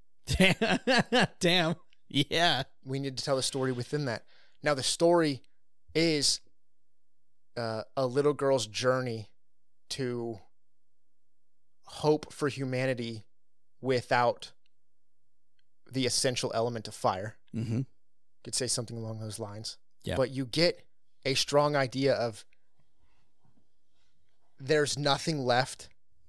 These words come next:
Speaker 2: no one has hope, and where is humanity gonna move forward from? And we can have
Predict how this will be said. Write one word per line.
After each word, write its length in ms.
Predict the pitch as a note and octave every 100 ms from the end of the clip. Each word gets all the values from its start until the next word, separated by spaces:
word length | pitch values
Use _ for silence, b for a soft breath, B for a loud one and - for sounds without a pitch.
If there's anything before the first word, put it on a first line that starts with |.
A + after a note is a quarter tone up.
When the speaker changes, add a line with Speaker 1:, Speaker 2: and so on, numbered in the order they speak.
| - - - -
Speaker 2:
no 200 | C3 C#3 C#3
one 180 | D3
has 240 | C3+ C#3 -
hope, 300 | B2+ B2+ - C3
and 320 | C3 A#2+ - - - - - - - - - - - - - - - - -
where 380 | C#3+ B2+ C#3 C#3+
is 100 | C#3
humanity 520 | D3 C3+ C3 B2+ C3+
gonna 160 | B2+ B2+
move 240 | B2+ B2
forward 440 | - A2+ G#2 F2+ - - - -
from? 300 | - - - - - - - - - - - - - - - - - - - - - -
And 120 | C#3
we 120 | C#3+
can 160 | C#3+ C3
have 460 | C3+ C3 B2 -